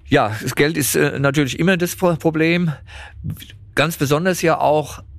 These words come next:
auf dem deutschen Spielermarkt. Wie schwierig ist es, ähm, aktuell?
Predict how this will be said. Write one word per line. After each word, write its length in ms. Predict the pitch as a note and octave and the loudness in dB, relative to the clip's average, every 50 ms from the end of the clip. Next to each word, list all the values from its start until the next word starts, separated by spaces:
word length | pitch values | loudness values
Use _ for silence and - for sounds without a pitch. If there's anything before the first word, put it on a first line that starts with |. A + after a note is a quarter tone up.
| - - - | -20 -4 0
auf 160 | - B2+ - | 0 0 2
dem 140 | - B2+ A2+ | 0 -2 2
deutschen 380 | - B2 A#2+ B2 A#2 - A2+ G2 | 4 4 2 2 0 -2 -4 -4
Spielermarkt. 840 | - - - F2 D2+ D2+ D#2+ D#2 D2 C#2+ - - - - - - - - - - - - - - - - - | -6 -6 -8 -6 -6 -4 -4 -4 -6 -6 -8 -10 -12 -12 -14 -14 -16 -20 -20 -18 -18 -16 -16 -14 -14 -12 -4
Wie 320 | - B2 D#3 G3 G#3+ F#3+ - | 0 2 2 2 0 -2 -2
schwierig 540 | - - - D3 D#3+ F3 F3+ D#3+ D#3 - | -4 -2 0 2 2 2 4 2 -2 -2
ist 160 | - - C#3 C#3 | -2 -2 0 0
es, 160 | B2+ A#2 D3+ | 0 0 -2
ähm, 300 | - - C3+ C3 A#2+ A2 G2+ | -2 0 0 0 -2 -2 -2
aktuell? 640 | - C3 - - - G#2+ G2+ A2+ D#3 F#3 G3 G3 F#3+ | -4 -4 -4 -2 -2 0 2 2 0 0 -2 -4 -6